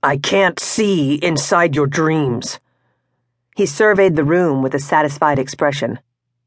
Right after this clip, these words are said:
"Too late now. That part of your life is over.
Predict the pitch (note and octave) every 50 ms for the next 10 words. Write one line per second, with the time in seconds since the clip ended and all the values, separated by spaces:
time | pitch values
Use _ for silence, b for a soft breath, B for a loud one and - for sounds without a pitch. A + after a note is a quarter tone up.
0 | _ _ _ _ _ _ _ _ _ _ _ _ _ - - - D3 B2+ A#2+ A#2
1 | A#2 A#2 A2 - - B2 B2 A#2+ B2 B2 A#2+ A#2 B2 B2+ B B B B B B
2 | _ _ _ _ _ _ _ _ _ _ b b b b b b b b b D#3
3 | D#3 C#3+ C#3+ E3 E3+ D#3 D3 C#3 C#3 C3+ B2+ C#3 D3+ D#3+ D#3+ C#3+ C#3+ C3+ C3 C3+
4 | C#3+ E3 E3 C#3+ C#3 B2 - - -